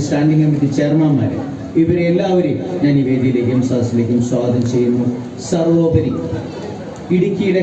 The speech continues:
കഞ്ഞിക്കുഴി നിവാസികൾ, നിങ്ങൾ ഓരോരുത്തരും ഇതൊരു, നമ്മുടെ കഞ്ഞിക്കുഴിയെ സംബന്ധിച്ചിടത്തോളം ഒരു ഉത്സവമാക്കി മാറ്റാം. ഈ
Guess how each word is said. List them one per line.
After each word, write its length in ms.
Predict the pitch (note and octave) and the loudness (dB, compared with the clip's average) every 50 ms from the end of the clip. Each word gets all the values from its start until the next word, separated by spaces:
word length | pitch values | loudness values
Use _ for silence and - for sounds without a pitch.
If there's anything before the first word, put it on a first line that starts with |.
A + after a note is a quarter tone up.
| F3+ E3+ | 0 0
കഞ്ഞിക്കുഴി 440 | E3+ F3+ F#3 F#3 F3+ F#3 F3+ E3+ E3 D#3 | 0 0 0 2 2 2 2 2 2 0
നിവാസികൾ, 520 | C#3+ C#3 C3+ C3 C3 - - - - - - - - - - - - - D3+ | 0 0 0 -2 -2 -2 -4 -4 -4 -6 -8 -10 -12 -14 -14 -14 -6 0 2
നിങ്ങൾ 180 | E3+ F#3 F#3+ G3 G3 G#3 | 2 2 2 2 2 2
ഓരോരുത്തരും 540 | A3 A#3+ A#3 A3+ A#3 A3+ A#3+ A3 G#3+ G#3 A3+ A3+ - - - - - F3+ F#3+ | 2 4 4 2 2 0 0 0 0 0 -2 -4 -4 -6 -6 -2 0 2 2
ഇതൊരു, 280 | F3 G3 G3 F#3+ F#3+ F#3 F3+ F3+ F3+ - - - - - - F3+ - - - - - - - - - - G3 - - - - - - - - - - - - - - - - - - - - - - - F3 | 4 4 4 4 4 4 4 4 2 0 -2 -4 -4 -6 -6 -8 -8 -10 -10 -12 -12 -12 -12 -14 -14 -14 -14 -14 -14 -14 -16 -14 -14 -14 -16 -14 -14 -16 -16 -16 -16 -16 -16 -16 -16 -16 -16 -14 -4 0 2
നമ്മുടെ 220 | F3+ F#3 F#3+ G#3+ G#3 G3+ | 2 2 2 0 0 0
കഞ്ഞിക്കുഴിയെ 480 | G3 G#3 G#3+ A#3 A#3 A#3 A3+ A3+ G#3+ - A#3+ | 0 2 2 4 4 4 2 2 2 2 0
സംബന്ധിച്ചിടത്തോളം 580 | A3+ - G3 G3+ F3+ - G#3 G3 F#3+ F#3+ F3+ - - F3+ | 0 0 2 0 2 2 2 0 2 0 0 0 2 2
ഒരു 80 | F3 F3+ F3 | 2 4 2
ഉത്സവമാക്കി 800 | F#3+ G#3 G#3 - - C#4 C4 A#3 G#3 F3 D3+ D3 C3 A2+ A2 A2+ G#2 G2+ | 2 0 -2 0 0 0 0 0 0 0 -2 -4 -4 -2 -2 0 0 0
മാറ്റാം. 280 | F#2+ G2 F#2+ - - - - - - - - - - - - - - | -2 -4 -4 -6 -8 -8 -10 -12 -12 -14 -14 -14 -14 -14 -14 -4 0
ഈ 20 | D#3+ | 2